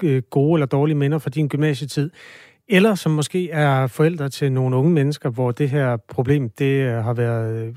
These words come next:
et, altså, op at vende, eller hvor det har været aktuelt, altså hvor nogle af de der tilsvininger, de har fundet vej til de blå bøger, så må du meget gerne lige, øh, sende s-, øh, sådan et eksempel ind til os.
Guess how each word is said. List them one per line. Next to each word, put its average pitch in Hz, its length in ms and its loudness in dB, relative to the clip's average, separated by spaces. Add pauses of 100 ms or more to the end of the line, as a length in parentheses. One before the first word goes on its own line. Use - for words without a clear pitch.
(140)
et, 156 240 -6 (160)
altså, 127 260 -2 (580)
op 151 200 4
at 175 160 4
vende, 143 300 2 (400)
eller 156 120 0
hvor 139 100 2
det 135 80 2
har 131 80 2
været 135 240 0
aktuelt, 160 520 0
altså 127 140 -6
hvor 139 120 -2
nogle 160 260 2
af 151 60 -2
de - 120 -18
der 151 120 -4
tilsvininger, 131 640 -4
de 143 140 -2
har 135 60 4
fundet 131 240 0
vej 143 140 -2
til 131 160 -8
de 123 60 -4
blå 143 200 2
bøger, 131 320 0 (800)
så 170 100 0
må 180 60 8
du 175 60 8
meget 175 200 2
gerne 180 160 0
lige, 180 300 0
øh, 143 60 0
sende 170 320 -2
s-, 151 100 -4
øh, 143 240 -2
sådan 160 160 -4
et 143 120 -4
eksempel 156 380 -4
ind 151 140 -2
til 151 120 -4
os. 139 320 -4